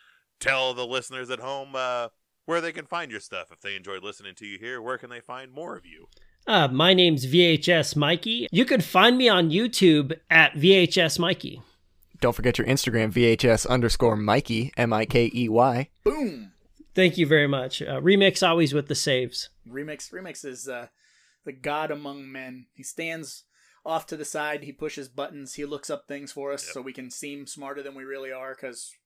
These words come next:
Speaker 4: we're a bunch of goons. Um,
Speaker 1: Yep.
Speaker 4: Yeah.
Speaker 1: I'm a part of the three B video at,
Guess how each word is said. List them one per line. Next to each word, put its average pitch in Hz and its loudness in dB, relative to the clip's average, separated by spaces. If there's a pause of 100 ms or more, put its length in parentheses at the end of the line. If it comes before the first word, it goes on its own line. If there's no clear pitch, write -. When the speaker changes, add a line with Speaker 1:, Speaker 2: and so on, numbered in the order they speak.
Speaker 4:
we're 127 -16
a 123 -20 (280)
bunch 131 -14
of 123 -16
goons. 127 -20 (800)
Um, 120 -12 (280)
Speaker 1:
Yep. 85 -14 (280)
Speaker 4:
Yeah. 139 -10
Speaker 1:
I'm 95 -10
a 92 -4
part 101 -2
of 98 -6
the 98 -6 (320)
three 104 -6
B 104 -10
video 104 -6
at, 92 -8